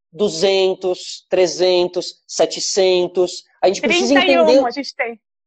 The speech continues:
Speaker 1: Trinta e um,
Speaker 2: Trinta e uma
Speaker 1: esse,
Speaker 2: pessoas.
Speaker 1: então, esse, esses números, pra mim, hoje em dia, eles são mágicos. A gente precisa se, entendeu? Sair um pouco dessa bolha,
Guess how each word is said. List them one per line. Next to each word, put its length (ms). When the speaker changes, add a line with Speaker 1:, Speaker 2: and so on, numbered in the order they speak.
Speaker 1:
Trinta 300
e 120
um, 200
Speaker 2:
Trinta 60
e 80
uma 140
Speaker 1:
esse, 260
Speaker 2:
pessoas. 200
Speaker 1:
então, 640
esse, 400
esses 400
números, 580
pra 160
mim, 180
hoje 220
em 40
dia, 500
eles 260
são 240
mágicos. 680
A 60
gente 200
precisa 600
se, 220
entendeu? 400
Sair 420
um 140
pouco 320
dessa 340
bolha, 720